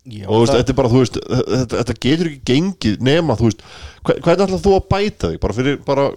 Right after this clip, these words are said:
Speaker 2: Körfuboltasamband Íslands, sem er vonandi eins og við öll hin hérna í þessu, að bara reyna að vera betri með hverju,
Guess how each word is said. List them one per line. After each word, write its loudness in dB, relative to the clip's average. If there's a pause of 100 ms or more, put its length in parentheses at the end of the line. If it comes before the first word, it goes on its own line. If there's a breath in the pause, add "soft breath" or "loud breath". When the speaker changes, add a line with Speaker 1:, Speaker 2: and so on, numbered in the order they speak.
(120)
Speaker 2:
Körfuboltasamband -2
Íslands, -6 (1300)
sem 0
er 0 (380)
vonandi 2
eins 2
og 4
við 6
öll 0
hin 2
hérna 0
í 0
þessu, 0 (760)
að 0 (100)
bara 2
reyna 2
að 2
vera 0
betri 2
með 0
hverju, 4